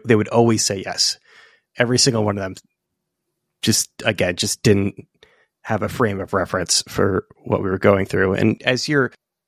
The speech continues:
you're describing these, you know, these many crises, uh, you know, and, and they're all, they all obviously are. And, and it does feel like we're kind of jumping from one to the other most of the time.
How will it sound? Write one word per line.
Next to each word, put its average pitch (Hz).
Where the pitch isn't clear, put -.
you're 156
describing 156
these, 117
you 127
know, 107
these 113
many 120
crises, -
uh, 110
you 120
know, 101
and, 113
and 107
they're 113
all, 113
they 107
all 110
obviously 104
are. 107
And, -
and 104
it 101
does 107
feel 104
like 101
we're 101
kind 98
of 98
jumping 101
from 101
one 98
to -
the 92
other 101
most 101
of 101
the -
time. 107